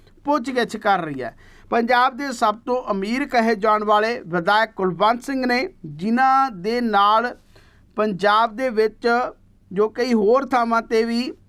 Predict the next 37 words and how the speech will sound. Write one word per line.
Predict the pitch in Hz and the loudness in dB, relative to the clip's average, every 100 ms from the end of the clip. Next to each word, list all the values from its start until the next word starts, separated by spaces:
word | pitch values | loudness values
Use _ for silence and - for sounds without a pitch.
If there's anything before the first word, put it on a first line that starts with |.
| _ | _
ਸਮਾਨਾਂਤਰ | - 214 233 254 240 240 | -2 2 2 0 -2 -4
ਛਾਪੇਮਾਰੀ | 233 196 185 220 226 226 233 | 0 0 0 -2 0 0 -2
ਕੀਤੀ | - 185 247 | -10 -10 -6
ਜਾ | 233 226 | 0 0
ਰਹੀ | 220 | 2
ਹੈ। | 220 | 0
ਸੂਤਰਾਂ | 262 202 180 220 226 | 0 -4 -2 0 2
ਦੇ | 226 | 0
ਹਵਾਲੇ | 196 180 202 220 | 0 0 2 0
ਤੋਂ | 233 | 0
ਇਹ | 220 | 0
ਖਬਰ | 196 190 185 254 | 0 -2 0 -2
ਨਿਕਲ | 262 247 254 | -4 -8 -8
ਕੇ | 277 | -6
ਸਾਹਮਣੇ | 226 226 226 233 | -2 0 0 0
ਆਈ | 220 | 0
ਹੈ, | 240 | -2
ਜੋ | 226 208 | 0 -2
ਕਿ | 190 233 | -2 -4
ਇਸ | 226 202 214 | 0 0 2
ਰਿਪੋਰਟ, | 208 208 202 202 247 240 247 247 - - - - - - 196 208 | 0 0 0 2 2 2 0 -2 -10 -20 -20 -20 -16 -2 2 2
ਅ, | |
ਨੂੰ | 208 208 | 0 -2
ਦਰਜ | 190 226 220 | 0 0 0
ਕਰਨ | 247 233 226 | -2 -2 -2
ਸਮੇਂ | 214 214 220 262 - _ - | -4 -4 -4 -6 -10 _ -6
ਤੱਕ | - 240 240 | 0 0 -2
ਜਿਹੜੀ | 226 214 233 | -4 -2 0
ਆ | 240 | -2
ਉਹ, | 247 202 214 240 - - - 208 | 0 0 0 0 -6 -12 0 2
ਅ, | 208 | 2
ਜਾਰੀ | 185 233 208 | 2 0 0
ਸੀ। | 147 156 | -4 -8
ਤਾਂ | 151 214 | -2 -2
ਤੁਹਾਨੂੰ | 214 214 220 226 | -2 -2 0 0
ਦੱਸ | 196 196 | 0 -2
ਦਈਏ | 185 226 214 | -2 0 0